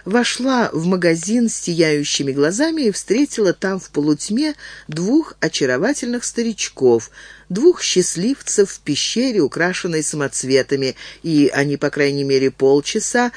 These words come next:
с изысканной вежливостью терпеливо вытаскивали для доктора Перхольд одно стеклянное пресс-папье за другим,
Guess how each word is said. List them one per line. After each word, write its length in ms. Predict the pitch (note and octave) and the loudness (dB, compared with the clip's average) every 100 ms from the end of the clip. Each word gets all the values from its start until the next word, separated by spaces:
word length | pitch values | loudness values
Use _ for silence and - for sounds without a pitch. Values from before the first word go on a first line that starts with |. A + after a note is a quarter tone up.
| - - | -12 -8
с 140 | - | -4
изысканной 480 | C#3+ D3+ - C#3 C3 | 0 0 0 -2 0
вежливостью 640 | B2+ F#3+ G#3+ G#3 G3+ - | 2 2 2 0 0 -2
терпеливо 560 | E3+ C#3+ - C3+ A3 G#3 | 0 0 0 -2 0 0
вытаскивали 720 | C#3+ - D#3+ F3+ - C#3+ C3+ | 0 0 0 -2 -4 0 0
для 240 | B2 B2+ A#2 | 2 2 2
доктора 480 | D3 E3+ - C3+ | 2 0 0 -4
Перхольд 640 | B2 G3+ A#3 - D3 C3+ - - - - | 0 0 0 0 0 0 -6 -20 -18 -6
одно 540 | - C#3+ A#2 C#3+ C#4+ D4 | 0 0 0 0 0 0
стеклянное 640 | - B3+ B3 A#3+ A#3 A3+ | -4 -4 0 0 2 2
пресс-папье 580 | G#3+ G#3 - F#3 D3 D#3 | 2 0 0 -4 0 0
за 120 | D#3 | 0
другим, 500 | D3 D3 C3+ D#3 D3+ | -2 -4 -4 -4 -4